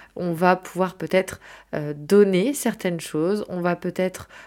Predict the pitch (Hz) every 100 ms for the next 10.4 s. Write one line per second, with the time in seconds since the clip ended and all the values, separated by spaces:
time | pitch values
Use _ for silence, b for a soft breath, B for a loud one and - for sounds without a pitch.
0 | _ - 196 196 170 147 139 147 175 226
1 | 220 233 220 220 202 - 208 220 - 247
2 | 285 294 - _ - 269 233 202 214 -
3 | 196 - - 196 220 - - 233 202 175
4 | - 196 - 262 185 165 160 208 196 B
5 | B B - 196 202 254 415 - 202 -
6 | 196 208 175 175 202 - 175 160 B B
7 | B 160 151 - 220 - 196 208 233 196
8 | 214 214 190 180 160 156 175 196 - 180
9 | 156 156 180 175 151 - - 147 170 190
10 | 160 - 165